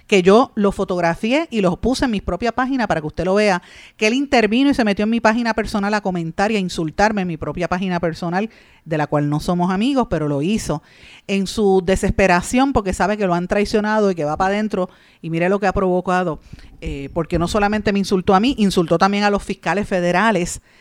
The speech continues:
e insultó y amenazó a, a otras figuras también. Y por eso es que se está dando esta vista. Evidentemente las autoridades federales no se iban a quedar con las manos atadas y eso, eso es público.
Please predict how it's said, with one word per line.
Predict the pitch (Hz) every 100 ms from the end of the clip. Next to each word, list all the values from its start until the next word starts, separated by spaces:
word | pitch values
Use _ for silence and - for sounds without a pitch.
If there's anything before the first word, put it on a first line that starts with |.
| _ _ _ _
e | 202
insultó | 190 175 185 160 180
y | 202
amenazó | 208 190 180 - 214 - _ - _
a, | - 160 147 139
a | -
otras | 165 170 180
figuras | 214 170 180 180
también. | - 139 135 139 131 139 - _ -
Y | 190
por | 175 160
eso | 202 220
es |
que | - 175 147 -
se | -
está | 165 151
dando | 160 170
esta | 180 214
vista. | 185 156 - 220 - - -
Evidentemente | 160 160 185 196 254
las | 269
autoridades | 233 175 170
federales | 220 208 196 214
no | 226
se | 208
iban | 202
a |
quedar | 196 190
con | 190
las | 202
manos | 208 202 214
atadas | 226 190 214 370 208
y |
eso, | 180 208 -
eso | 160 208
es |
público. | - 285 214 175 139